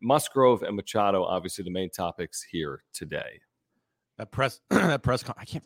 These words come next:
Speaker 2: freaking talk.
Speaker 1: You
Speaker 2: That
Speaker 1: really
Speaker 2: press
Speaker 1: can't
Speaker 2: conf-,
Speaker 1: talk. It's gonna
Speaker 2: I'm,
Speaker 1: be
Speaker 2: I'm
Speaker 1: annoying.
Speaker 2: gonna punch a wall. Um,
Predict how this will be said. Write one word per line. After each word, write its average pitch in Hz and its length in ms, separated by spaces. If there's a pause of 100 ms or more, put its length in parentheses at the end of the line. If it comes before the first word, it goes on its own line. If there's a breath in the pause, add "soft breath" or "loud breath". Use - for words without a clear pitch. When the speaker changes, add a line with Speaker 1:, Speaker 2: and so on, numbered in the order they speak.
Speaker 2:
freaking 151 240
talk. 123 240
Speaker 1:
You 113 100
Speaker 2:
That 117 80
Speaker 1:
really 143 140
Speaker 2:
press 135 100
Speaker 1:
can't 117 240
Speaker 2:
conf-, - 60
Speaker 1:
talk. 78 280
It's 87 140
gonna 98 140
Speaker 2:
I'm, - 40
Speaker 1:
be 82 100
Speaker 2:
I'm 78 40
Speaker 1:
annoying. 131 240
Speaker 2:
gonna 127 220 (180)
punch 117 240
a 107 60
wall. 92 340 (480)
Um, 92 540